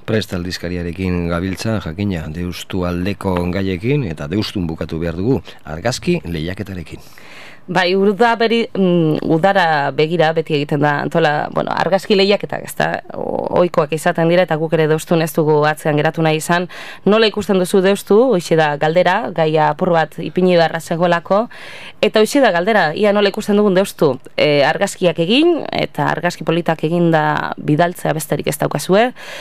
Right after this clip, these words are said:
Speaker 2: Berbaizu A bildu euskalnet puntu netera, e, euskararen arima Deustun ondoen harrapatzen duenak, ez da, ez da erronka erreza, ba, horretxek lehenengo saria irabaziko du.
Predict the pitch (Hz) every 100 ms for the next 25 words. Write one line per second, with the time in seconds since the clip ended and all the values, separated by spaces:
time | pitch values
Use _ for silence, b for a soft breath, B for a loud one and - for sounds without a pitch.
0 | B B 175 175 196 196 185 170 190 180
1 | 185 190 165 - 185 165 - 170 175 180
2 | 180 240 294 - - 156 147 165 - 202
3 | 196 190 - 190 214 214 190 190 - 170
4 | 151 - - 180 196 196 196 208 - 190
5 | 185 202 220 180 - 151 147 - 147 147
6 | 151 - - - B B B B B B
7 | 170 185 190 196 220 - 226 269 226 170
8 | 151 185 180 180 180 180 160 151 147 139
9 | 143 147 147 143